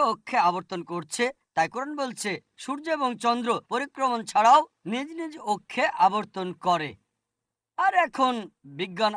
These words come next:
আবিষ্কার করেছে যে সূর্য আবর্তন করে, যেহেতু সরাসরি সূর্যের দিকে তাকানো যায় না, খালি চোখে তাকিয়ে থাকা যাবে না, যদি কোনো যন্ত্র থাকে আর টেবিলের উপর সূর্যের ছবি থাকে,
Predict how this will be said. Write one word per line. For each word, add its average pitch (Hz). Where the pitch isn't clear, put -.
আবিষ্কার 196
করেছে 226
যে 156
সূর্য 269
আবর্তন 233
করে, 151
যেহেতু 233
সরাসরি 226
সূর্যের 262
দিকে 208
তাকানো 170
যায় 113
না, 101
খালি 247
চোখে 247
তাকিয়ে 170
থাকা 139
যাবে 147
না, 220
যদি 254
কোনো 294
যন্ত্র 247
থাকে 170
আর 202
টেবিলের 294
উপর 349
সূর্যের 190
ছবি 151
থাকে, 226